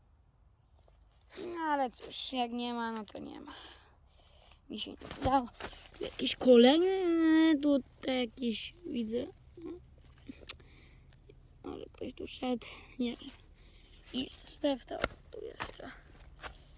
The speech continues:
Jest tych grzybów. Tutaj jeden na drugim. To, tutaj jakiś śmieć. No i naprawdę niefajnie wysopi-, wysypisko se tu ludzie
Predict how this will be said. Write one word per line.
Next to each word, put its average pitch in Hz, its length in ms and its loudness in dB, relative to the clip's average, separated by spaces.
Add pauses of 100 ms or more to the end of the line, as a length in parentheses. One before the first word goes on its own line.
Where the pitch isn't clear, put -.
(760)
Jest - 300 -6
tych 240 180 -2
grzybów. 214 420 -6 (1400)
Tutaj 226 320 2 (380)
jeden 233 300 -4
na 226 120 -6
drugim. 214 400 -6 (1600)
To, - 440 -10
tutaj 254 320 -2
jakiś 214 280 -10
śmieć. 226 680 -10 (1040)
No 240 200 -8
i 226 100 -10
naprawdę 226 520 -2
niefajnie 226 560 -4
wysopi-, 233 520 -10
wysypisko 226 760 -10
se 220 140 -8
tu 214 240 -8
ludzie 214 380 -6